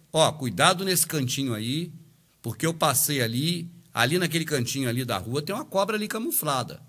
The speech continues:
Aí você tem uma necessidade muito maior de orientar as pessoas, pra que as pessoas não passem ali na beiradinha, pra não ser picado pela cobra que tá na beira do caminho.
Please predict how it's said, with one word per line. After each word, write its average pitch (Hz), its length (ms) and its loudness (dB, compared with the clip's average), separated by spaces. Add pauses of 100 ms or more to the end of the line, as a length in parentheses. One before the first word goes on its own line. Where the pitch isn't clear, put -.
(560)
Aí 202 300 8
você 202 300 2
tem 180 120 0
uma 180 60 4
necessidade 160 560 2
muito 349 580 -4
maior 190 560 2 (760)
de 131 180 0
orientar 165 640 2
as 156 100 0
pessoas, 180 720 -4 (880)
pra 147 140 2
que 156 80 2
as 170 80 2
pessoas 180 380 2
não 233 140 0
passem 202 340 6
ali 175 120 0
na 165 100 2
beiradinha, 123 520 2
pra 123 140 -6
não 123 80 0
ser 127 180 -4
picado 123 440 -2
pela 123 180 -2
cobra 123 300 -4
que 120 60 -10
tá 127 100 -8
na 117 100 -4
beira 117 220 -6
do 110 80 -12
caminho. 104 420 -8